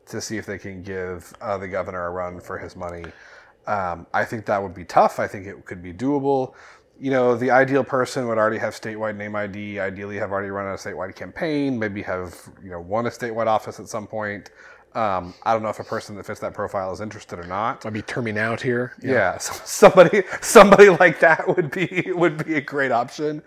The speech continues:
Speaker 1: Um, uh, but, uh, I don't know. I don't know if that, I don't, I don't know if a person with that profile is, is, would be interested or not. So
Speaker 2: That's a good question. We've talked about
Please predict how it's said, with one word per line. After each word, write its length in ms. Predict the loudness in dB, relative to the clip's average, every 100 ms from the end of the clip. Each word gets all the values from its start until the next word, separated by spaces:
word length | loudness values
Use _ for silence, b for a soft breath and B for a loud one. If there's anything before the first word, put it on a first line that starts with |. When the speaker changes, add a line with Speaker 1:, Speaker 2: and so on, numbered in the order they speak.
| B B -4
Speaker 1:
Um, 680 | 2 4 4 4 2 -2 -10 _ b b _
uh, 380 | 2 4 6 2
but, 300 | 0 -4 0
uh, 140 | 0 2
I 100 | 0
don't 100 | 0
know. 380 | 2 0 0 -2
I 80 | -4
don't 120 | -2
know 100 | -4
if 80 | -2
that, 180 | -4 0
I 100 | 2
don't, 220 | 4 4 2
I 40 |
don't 80 | 4
know 80 | 6
if 60 |
a 60 | 6
person 280 | 2 0 -2
with 100 | 0
that 440 | 2 4 2 -4 b b b b
profile 560 | -4 -2 2 4 4 0
is, 420 | -6 -10 -12 -14 -12
is, 580 | -10 -10 -10 -12 -12 -16 _ b b _ _
would 180 | -8 -6
be 140 | -6
interested 340 | -6 -10 -10 -8
or 80 |
not. 320 | -6 -8 -10 -10
So 540 | -4 -2 -2 -4 -6 -6
Speaker 2:
That's 200 | -4 0
a 40 | 2
good 160 | 0
question. 320 | 2 0 2
We've 220 | 0 0 2
talked 300 | 4 4 2
about 560 | 2 4 4 2 -4